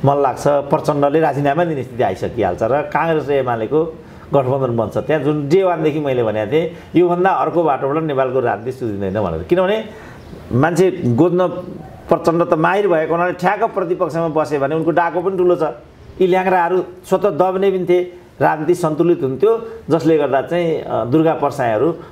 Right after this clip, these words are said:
सडकमा गइरहनु पर्ने थिएन, डाको त्यहीँभित्र ठुलो हुन्थ्यो। त्यही सुनेर नेपालको राजनीति अल्मलिन्थ्यो। त्यसकारण राष्ट्रपतिको निर्वाचनसम्म हामी पर्ख्यौँ, त्यो नै नेपाली राजनीतिको पानी ढलो हो।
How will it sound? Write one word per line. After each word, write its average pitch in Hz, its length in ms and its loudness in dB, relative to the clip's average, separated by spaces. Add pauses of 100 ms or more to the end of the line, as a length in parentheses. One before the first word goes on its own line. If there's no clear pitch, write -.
(140)
सडकमा 139 320 0
गइरहनु 120 360 0
पर्ने 113 280 -2
थिएन, 131 300 -2
डाको 147 340 0
त्यहीँभित्र 165 440 -2
ठुलो 123 200 0
हुन्थ्यो। 143 200 -2
त्यही 180 220 0
सुनेर 147 500 -2 (360)
नेपालको 123 360 0
राजनीति 113 360 0
अल्मलिन्थ्यो। 98 760 -2 (680)
त्यसकारण 220 480 2
राष्ट्रपतिको 208 680 2
निर्वाचनसम्म 196 760 2 (420)
हामी 160 220 0
पर्ख्यौँ, 170 480 0
त्यो 214 260 0
नै 254 180 2
नेपाली 190 380 2
राजनीतिको 147 520 0
पानी 127 380 -2
ढलो 127 300 2
हो। 208 300 -2